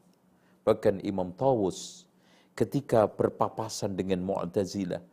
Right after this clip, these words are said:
menutupi telinganya dan mengatakan kepada anaknya, "Wahai anakku, tutuplah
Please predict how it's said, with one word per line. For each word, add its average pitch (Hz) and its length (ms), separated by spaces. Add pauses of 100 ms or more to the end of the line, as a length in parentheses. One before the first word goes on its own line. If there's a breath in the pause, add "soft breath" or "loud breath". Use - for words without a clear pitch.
(200 soft breath)
menutupi 123 640
telinganya 104 720 (400 soft breath)
dan 120 160
mengatakan 104 560
kepada 92 480
anaknya, 90 480 (320 loud breath)
"Wahai 110 320
anakku, 135 720 (640 soft breath)
tutuplah 143 560